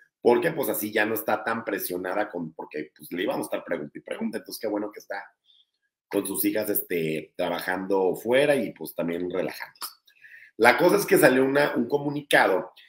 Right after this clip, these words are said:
que Andrea Legarreta le ganó una demanda a T V Notas.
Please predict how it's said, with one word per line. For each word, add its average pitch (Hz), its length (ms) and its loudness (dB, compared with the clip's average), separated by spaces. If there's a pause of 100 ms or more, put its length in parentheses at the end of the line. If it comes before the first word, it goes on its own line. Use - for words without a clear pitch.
(280)
que 123 200 6
Andrea 120 340 4
Legarreta 131 720 4 (220)
le 107 720 4
ganó 113 380 2
una 139 260 0
demanda 120 640 -2
a - 220 -6
T 107 160 0
V 113 160 -6
Notas. - 560 -10